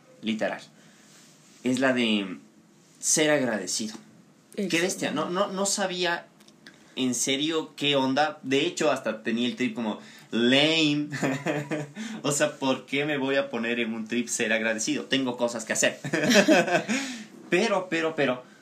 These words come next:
Speaker 1: en serio, luego entendí el beneficio que hace en tu vida el ser agradecido, ¿ya?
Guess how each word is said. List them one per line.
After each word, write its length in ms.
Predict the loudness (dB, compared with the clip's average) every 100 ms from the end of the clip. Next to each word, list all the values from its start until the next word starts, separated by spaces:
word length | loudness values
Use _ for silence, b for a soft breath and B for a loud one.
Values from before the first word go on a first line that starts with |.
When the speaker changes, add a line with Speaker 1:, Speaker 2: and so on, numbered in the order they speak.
| B B B -4
Speaker 1:
en 180 | 0 0
serio, 600 | 0 -2 0 0 0 -4 -20 -4
luego 300 | 0 2 2
entendí 720 | 0 0 0 2 2 0 0 -2
el 200 | 0 2
beneficio 840 | 2 2 2 -2 0 0 2 -2 -2
que 220 | 0 2
hace 260 | 2 0 -2
en 120 | -4
tu 200 | -2 -2
vida 360 | -2 -2 -2 -2
el 140 | -4
ser 240 | -6 -4
agradecido, 600 | -4 -6 -8 -6 -6 -8 -14 -20 -20 -20 -20 -20 -10
¿ya? 360 | 0 0 0